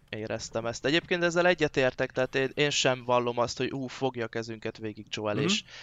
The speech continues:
Speaker 1: legyen ott, mint egy erőszellem, és, és instruáljon minket, hogy hova tovább.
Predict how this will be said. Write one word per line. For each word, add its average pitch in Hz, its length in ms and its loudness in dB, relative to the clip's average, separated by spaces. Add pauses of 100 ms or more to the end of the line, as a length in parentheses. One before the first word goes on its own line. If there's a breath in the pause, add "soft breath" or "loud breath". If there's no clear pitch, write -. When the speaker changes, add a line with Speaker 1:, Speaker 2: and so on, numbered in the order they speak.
(100)
Speaker 1:
legyen 123 320 6
ott, 113 260 -4
mint 113 240 -6
egy 113 140 0
erőszellem, 107 680 0
és, - 200 -2
és - 240 -4
instruáljon 110 600 -4
minket, 110 340 -10
hogy 113 140 -10
hova 117 220 -4
tovább. 139 420 4